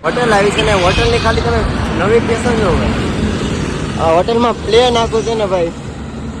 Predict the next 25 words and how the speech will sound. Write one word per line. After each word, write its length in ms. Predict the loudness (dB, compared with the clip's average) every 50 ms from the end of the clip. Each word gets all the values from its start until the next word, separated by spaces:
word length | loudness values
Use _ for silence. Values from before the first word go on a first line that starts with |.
| -10 -10 -8
મૂકી 280 | -6 -6 -4 -2 -2 0
દીધું 300 | 0 0 -2 -2 -4 -4 -4
છે. 120 | -4 -4 -4 -6 -6 -6
જો. 100 | -6 -6 -6 -6 -6 -8 -8 -8 -10 -10 -10 -12 -12 -14 -14 -14 -12 -12 -12 -12 -14 -14 -14 -16 -16 -16 -14 -14 -14 -14 -14 -16 -16 -16 -14 -14 -14 -14 -14 -14 -14 -14 -12 -10 -10 -10 -10 -10 -12 -8 -6
ઓરિજિનલ 440 | -4 -2 -2 -2 -4 -4 -6 -6 -6
પ્લેન 300 | -6 -4 -4 -4 -4 -4
છે 140 | -4 -4 -4
ભાઈ. 500 | -2 -2 -2 -2 0 0 0 -2 -4 -6 -8 -8 -8 -8 -8 -10 -12 -14 -14 -16 -14 -14 -16 -16
<laughs> 720 | -16 -16 -16 -16 -16 -16 -16 -16 -16 -16 -16 -14 -12 -10 -8
લોકો 300 | -6 -6 -6 -6 -8 -8
કેવા 280 | -8 -8 -8 -8 -6
કેવા 240 | -6 -8 -8 -8 -6
આઈડિયા 320 | -8 -8 -6 -6 -8 -6
લાવે. 240 | -6 -6 -6 -6 -8 -8 -8 -10 -12 -14 -16 -16 -16 -16 -16 -14 -14 -14 -14 -14 -14 -14 -14 -16 -16 -16 -16 -16 -12 -10 -10 -10 -10 -10 -12 -12 -12 -12 -14 -16 -14 -14
Finally 380 | -12 -12 -10 -10 -10 -8 -8
દોસ્તો, 300 | -8 -8 -8 -10 -10 -10 -8
અમૃતસર 500 | -8 -8 -8 -8 -10 -10 -8 -8 -10 -10
પહોંચી 400 | -8 -10 -8 -8 -8 -8 -8 -8
ગયો 200 | -6 -6 -6 -6
છું. 400 | -6 -8 -8 -8 -8 -8 -8 -6
અને 140 | -6 -6 -6
અમૃતસરનો 680 | -6 -6 -6 -6 -6 -6 -6 -8 -8 -8 -8 -8 -8 -8
ભાઈ 160 | -8 -8 -8
અહીંથી 280 | -8 -10 -10 -10 -12 -12
શું 400 | -12 -12 -12 -12 -12 -12 -12